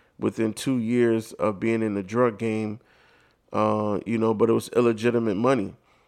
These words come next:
you know, uh, and, and, you know, that's a whole nother conversation for a whole nother day. But that era is never coming back. And there's tons of documentaries. You can watch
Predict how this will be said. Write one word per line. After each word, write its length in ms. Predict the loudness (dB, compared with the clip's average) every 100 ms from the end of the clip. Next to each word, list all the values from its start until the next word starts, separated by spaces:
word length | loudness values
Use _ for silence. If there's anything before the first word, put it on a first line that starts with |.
| _ _ -4
you 160 | 0
know, 340 | 2 2 0 -4 -4
uh, 460 | -2 0 0 -2 -6 -6
and, 440 | -4 -4 -4 -6 -8
and, 460 | -6 -4 -4 -6 -10 -20 -12
you 160 | -6
know, 180 | -2 -2
that's 300 | 0 -2 0
a 40 |
whole 180 | 2 2
nother 200 | 2 0
conversation 600 | 0 0 0 -2 -6 -6
for 220 | -2 0
a 40 | 2
whole 140 | 2
nother 260 | 0 0 -2
day. 380 | 0 0 0 -4 -14 -20 -20 _ _
But 220 | 2 6
that 200 | 6 6
era 340 | 8 8 6 4
is 160 | 2
never 280 | 0 2 2
coming 320 | 0 -2 -2
back. 400 | -4 -6 -6 -12 _ _ _ _ _ _
And 300 | -4 -4 -4 0
there's 240 | 0 0
tons 260 | 0 0 2
of 80 | 2
documentaries. 840 | 2 2 0 0 0 0 0 -2
You 80 | -6
can 240 | -4 -2
watch 340 | 0 0 -2